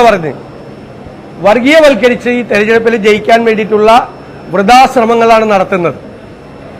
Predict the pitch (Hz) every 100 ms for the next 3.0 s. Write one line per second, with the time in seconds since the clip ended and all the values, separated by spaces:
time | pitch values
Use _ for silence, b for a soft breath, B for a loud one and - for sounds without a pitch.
0 | - - 196 220 320 311 294 294 269 254
1 | 262 254 254 254 254 240 254 262 - -
2 | - - - - - - 185 240 254